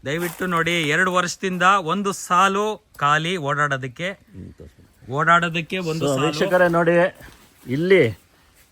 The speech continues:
Speaker 2: ನಾವೇನು ಎರಡನೇ ಕುಳಿ ಆಗ್ಲಿ, ಎಲ್ಲಾರು ನಾವೇನು ಕಳೆ ಗಿಳೆ ಎಲ್ಲ ತೆಗ್ದಾಕ್ತೀರಿ.
Speaker 1: ಹೌದು.
Speaker 2: ನಾನು ಹೇಳೋದು ಏನಪ್ಪಾ ಅಂದ್ರೆ, ನೋಡ್ಬೋದು, ಯಾವಾಗ್ಲೂ ತಿಳ್ಕೊಳ್ಳಿ, ಗಿಡಕ್ಕೆ ಗಾಳಿನೂ ಬೇಕು, ನೀರುನೂ ಬೇಕು. ಯಾವಾಗ ನಾವು ಎರಡು ಕಡೆನೂ ಡ್ರಿಪ್ ಲೈನ್ ಹಾಕಿ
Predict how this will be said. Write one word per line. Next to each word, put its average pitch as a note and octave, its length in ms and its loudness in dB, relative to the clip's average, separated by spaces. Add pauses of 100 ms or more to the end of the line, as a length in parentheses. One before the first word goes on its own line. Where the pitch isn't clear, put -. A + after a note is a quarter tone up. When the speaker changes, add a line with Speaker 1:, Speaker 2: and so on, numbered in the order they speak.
(120)
Speaker 2:
ನಾವೇನು F3 680 2
ಎರಡನೇ D3+ 320 2
ಕುಳಿ E3 260 0
ಆಗ್ಲಿ, D3+ 440 2
ಎಲ್ಲಾರು D3 480 0
ನಾವೇನು C#3+ 400 -2
ಕಳೆ C#3+ 260 -4
ಗಿಳೆ C#3+ 180 -2
ಎಲ್ಲ C#3 120 -2
ತೆಗ್ದಾಕ್ತೀರಿ. B2+ 760 -6
Speaker 1:
ಹೌದು. B2+ 460 -10 (140)
Speaker 2:
ನಾನು A#2 140 -2
ಹೇಳೋದು D3+ 300 2
ಏನಪ್ಪಾ C#3+ 340 2
ಅಂದ್ರೆ, A2+ 540 2 (140)
ನೋಡ್ಬೋದು, C#3 840 4 (1300)
ಯಾವಾಗ್ಲೂ F#3+ 340 0
ತಿಳ್ಕೊಳ್ಳಿ, E3+ 640 0
ಗಿಡಕ್ಕೆ F#3+ 480 -2
ಗಾಳಿನೂ F#3+ 460 2
ಬೇಕು, G3 320 0
ನೀರುನೂ G3+ 400 4
ಬೇಕು. F3 360 -2 (420)
ಯಾವಾಗ E3 420 0
ನಾವು G3 360 2
ಎರಡು D#3+ 260 -2
ಕಡೆನೂ F#3+ 320 2
ಡ್ರಿಪ್ F3 280 -6
ಲೈನ್ F3+ 180 -2
ಹಾಕಿ E3 520 -6